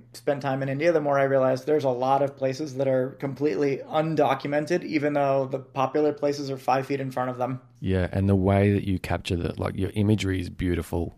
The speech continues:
Speaker 2: like, the colors, it's full of life, and you've gone there to capture the real side of India from your perspective, not necessarily
Speaker 1: Sure.
Speaker 2: the real side of India, but from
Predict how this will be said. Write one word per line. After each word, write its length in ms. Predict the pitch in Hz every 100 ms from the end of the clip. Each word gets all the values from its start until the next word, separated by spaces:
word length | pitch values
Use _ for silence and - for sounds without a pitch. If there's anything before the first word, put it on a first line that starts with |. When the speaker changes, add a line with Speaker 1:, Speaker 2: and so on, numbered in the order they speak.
| -
Speaker 2:
like, 260 | 95 90 -
the 80 | 87
colors, 840 | - - 90 87 85 82 82 78 - - - - - - _ -
it's 220 | 107 -
full 280 | - 113 95
of 100 | 87
life, 460 | 90 90 85 - - _ -
and 180 | 85 82
you've 120 | 82
gone 220 | 87 90
there 140 | 87 80
to 60 |
capture 480 | 78 - 87 - 87 104
the 120 | 90
real 460 | 87 95 95 90 82 - -
side 380 | - - 85 85
of 200 | 92 - -
India 380 | 98 98 90 80
from 260 | - 90 87
your 340 | 104 101 104
perspective, 720 | - 90 - 92 - 90 - - -
not 140 | 117
necessarily 640 | 120 101 95 98 90 87
Speaker 1:
Sure. 140 | 82 76 - - -
Speaker 2:
the 180 | 95 90
real 380 | 87 92 92 85
side 300 | - - -
of 60 | -
India, 380 | 90 92 107
but 160 | 110 -
from 320 | 110 110 98